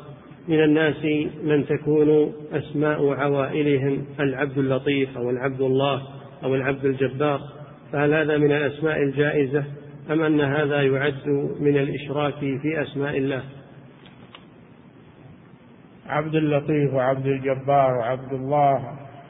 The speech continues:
Speaker 2: هذا لا بأس به، تعبيد لله، لكن الأصل آل،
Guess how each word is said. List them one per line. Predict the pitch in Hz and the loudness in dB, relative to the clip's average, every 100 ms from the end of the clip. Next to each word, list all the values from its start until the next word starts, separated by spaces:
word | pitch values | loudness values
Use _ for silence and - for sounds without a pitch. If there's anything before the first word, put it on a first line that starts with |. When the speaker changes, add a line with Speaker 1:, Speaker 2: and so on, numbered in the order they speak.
| - - | -18 -8
Speaker 2:
هذا | 151 226 | -6 -2
لا | 233 | 0
بأس | 135 123 - | 0 -2 -2
به، | 135 131 101 - - - - - - - | -4 -2 -4 -10 -16 -20 -20 -20 -20 -12
تعبيد | 131 127 185 143 | -6 -4 -4 -4
لله، | 151 156 123 107 87 - - - - - - - - - - - - - | -2 -2 -2 -6 -10 -16 -18 -20 -20 -20 -20 -20 -20 -20 -20 -20 -20 -12
لكن | 139 160 156 156 160 151 - - - - - - - - - - - - - | -2 0 2 0 -2 -4 -8 -14 -16 -18 -20 -20 -20 -20 -20 -20 -20 -16 -4
الأصل | 165 165 185 190 190 160 | -2 2 0 0 -2 2
آل، | 185 190 165 147 | 8 12 12 10